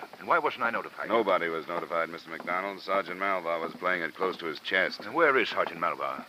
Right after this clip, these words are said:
Speaker 2: Didn't tell me where he was going. He left word that we could look at the body, and he left. My name is Dollar, Corporal.
Speaker 1: See, you go in.
Speaker 2: Thanks. I know this is unpleasant,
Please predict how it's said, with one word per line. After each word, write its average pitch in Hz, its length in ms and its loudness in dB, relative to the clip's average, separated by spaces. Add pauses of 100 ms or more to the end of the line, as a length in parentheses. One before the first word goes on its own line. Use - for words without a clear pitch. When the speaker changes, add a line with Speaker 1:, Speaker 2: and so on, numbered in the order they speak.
(240)
Speaker 2:
Didn't 80 220 -12
tell 95 160 0
me 85 120 -2
where 82 180 0
he 78 60 -2
was 76 120 -8
going. 87 400 0
He 90 80 -4
left 80 240 -6
word 82 200 -2
that 76 120 -6 (140)
we 80 80 -8
could 80 120 -6
look 82 140 -2
at 82 60 -6
the 76 80 -4
body, 82 340 2
and 78 140 -8
he 78 80 -8
left. 80 240 -4 (1900)
My 85 140 -2
name 90 160 -2
is 76 100 -8
Dollar, 82 320 2
Corporal. 78 440 -8 (420)
Speaker 1:
See, 95 180 0 (120)
you 87 100 -8
go 90 160 -4
in. 78 140 -6 (200)
Speaker 2:
Thanks. 71 260 -8 (4000)
I 76 120 -6
know 80 140 -2
this 71 200 -8
is 67 100 -10
unpleasant, 69 540 -4